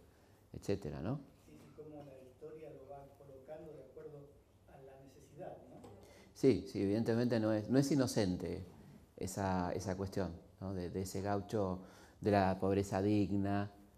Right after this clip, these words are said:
Speaker 1: de todo ese vocabulario de la oligarquía, ¿no? Que, que convierte en dignos a los que no se rebelan, a que se bancan todas las injusticias, esos son,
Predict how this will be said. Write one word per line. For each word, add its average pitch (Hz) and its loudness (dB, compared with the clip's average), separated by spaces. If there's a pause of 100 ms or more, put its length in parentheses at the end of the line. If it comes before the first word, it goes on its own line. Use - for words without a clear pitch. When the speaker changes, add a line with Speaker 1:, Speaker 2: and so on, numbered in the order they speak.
(140)
Speaker 1:
de 90 0
todo 101 8
ese 104 0
vocabulario 98 2
de 95 2
la 92 2
oligarquía, 90 -2
¿no? 135 -4 (520)
Que, 85 -4 (320)
que 92 -10
convierte 101 0 (400)
en 101 2
dignos 127 6
a 101 2
los 92 2
que 101 -2
no 101 2
se 110 -2
rebelan, 104 2
a 87 -6
que 82 -8
se 90 -8
bancan 92 -2
todas 92 -2
las 92 -2
injusticias, 98 -4
esos 85 -14
son, 90 -12